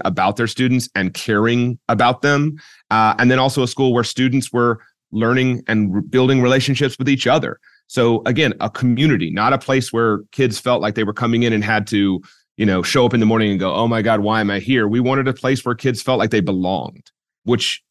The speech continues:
a lot of high schools, I'm not saying every high school's that way, but there's a lot of high schools out there that just do not feel like a place where community is happening. You know, we also wanted a space, the other, other two things, we wanted a space that, that used project-based learning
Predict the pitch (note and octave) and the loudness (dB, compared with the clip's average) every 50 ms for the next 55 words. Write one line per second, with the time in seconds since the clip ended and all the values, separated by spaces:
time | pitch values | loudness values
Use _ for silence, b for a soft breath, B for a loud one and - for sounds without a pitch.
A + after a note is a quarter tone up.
0 | _ _ _ _ _ _ _ - F2 F#2 G#2+ A#2 A2+ A2 A#2+ C3 C#3 - C3+ C#3+ | _ _ _ _ _ _ _ -8 -4 -2 0 2 4 4 4 4 4 2 2 2
1 | C3+ - - C#3+ C#3+ - G#2 C3+ C3+ D3 D#3 - - D#3 D3 C#3 C#3 C#3 C3 B2+ | 0 0 0 0 0 0 0 -2 -2 -2 -2 0 0 2 2 2 2 2 2 0
2 | C#3 C3+ - C#3 B2 A#2 C3+ A#2 G2+ C#3+ F3+ F3 - - - C3 C#3+ D#3 C#3+ D3+ | 0 0 -2 -4 -2 -2 -2 0 0 0 0 0 -2 -2 -4 -4 -2 0 0 2
3 | D#3 C#3 C#3 D#3 E3 - D#3+ C3+ A#2 A#2+ A2+ - A#2 A2+ G#2+ G#2 G2+ - E2+ - | 2 2 0 -2 -4 -4 -6 -4 -4 -4 -4 -4 -2 -2 -2 -2 -4 -6 -6 -8
4 | A#2+ A#2 - - - - A2+ A#2+ B2+ B2+ B2 B2 - - - - A#2 A#2 A2 G#2+ | -8 -8 -8 -8 -4 0 2 2 4 4 2 2 0 -2 -2 0 2 2 2 2
5 | G#2 G2+ - G2+ - - A#2 A2 G#2+ - - G#2 F#2 - - G2+ G2+ G#2+ G2+ G#2 | 0 0 -2 -8 -6 -4 -2 -2 -2 -2 -4 -6 -6 -2 -2 0 2 2 2 2
6 | F#2 F#2+ F#2 E2+ D#2+ - - E2 C#2 - - - - - _ _ _ _ _ _ | 2 2 0 0 -2 -4 -4 -6 -6 -6 -10 -14 -14 -18 _ _ _ _ _ _
7 | _ _ _ _ _ _ - G#2 F#2+ F#2 F#2 F#2 G2 G#2 G#2 b b b b b | _ _ _ _ _ _ -2 0 0 0 0 -2 -4 -6 -8 b b b b b
8 | b b _ - - C3 G#2 A#2 C#3 C#3+ - D3+ C#3 C3 B2+ C3 C3 C3 A#2+ A#2 | b b _ -2 2 2 4 4 2 2 2 2 2 4 4 2 2 0 0 -2
9 | - - - B2+ B2 A#2+ - - A#2 A#2+ B2 B2+ B2 A#2+ G#2 - _ _ - A#2+ | -4 -4 -2 -2 -2 -2 -2 -2 -2 -2 0 0 0 -2 -2 -6 _ _ -2 -2
10 | C3+ B2+ - B2 A2 B2+ A#2+ F#2+ G#2+ B2 B2 C3 B2+ A#2+ - - B2 A2+ - A2 | -2 0 0 0 0 0 -2 0 0 0 2 2 2 0 0 -2 -4 -2 -2 -4
11 | - - - _ _ G#2+ G#2 - - _ _ _ _ _ _ _ _ _ G2+ A2 | -8 -8 -16 _ _ -4 -4 -4 -6 _ _ _ _ _ _ _ _ _ -2 0
12 | A#2 A2 - - - - - A#2 A#2+ C#3+ - E3+ D#3+ A2+ A2 D3 D3 C#3+ - C3+ | 0 0 -2 -6 -8 -2 0 2 2 4 2 2 0 2 0 0 0 0 0 0
13 | B2+ A#2+ B2 C3 C#3 D3 D3 D3+ | 0 2 2 0 0 0 -2 -4